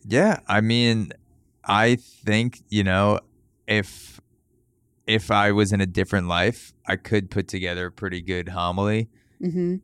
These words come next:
Speaker 1: But I, I wouldn't go, I, I wouldn't get recruited by the white churches. I, I'd go,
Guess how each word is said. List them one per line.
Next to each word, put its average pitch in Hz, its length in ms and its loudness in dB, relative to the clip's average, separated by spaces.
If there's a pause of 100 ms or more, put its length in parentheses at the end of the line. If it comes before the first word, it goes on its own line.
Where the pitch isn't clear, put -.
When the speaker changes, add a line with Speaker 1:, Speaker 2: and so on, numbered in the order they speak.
(120)
Speaker 1:
But 107 140 4
I, 95 220 2
I 101 280 2
wouldn't 98 600 -2
go, 92 580 0 (260)
I, 95 100 0
I 104 180 2
wouldn't 117 280 0
get 117 140 0
recruited 101 420 -6
by 90 140 0
the 90 100 -2
white 87 240 -4
churches. 85 680 -10
I, 90 200 -2
I'd 92 300 -2
go, 95 240 2